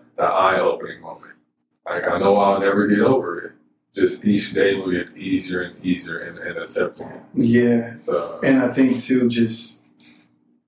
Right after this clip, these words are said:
Speaker 2: the more and more I've talked about it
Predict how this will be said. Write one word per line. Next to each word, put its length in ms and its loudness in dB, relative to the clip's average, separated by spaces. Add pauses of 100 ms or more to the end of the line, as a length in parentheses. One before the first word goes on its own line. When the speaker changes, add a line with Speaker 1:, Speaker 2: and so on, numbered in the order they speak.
(380)
Speaker 2:
the 120 4
more 420 4
and 80 2
more 600 2 (2250)
I've 320 0
talked 340 0
about 400 2
it 260 -6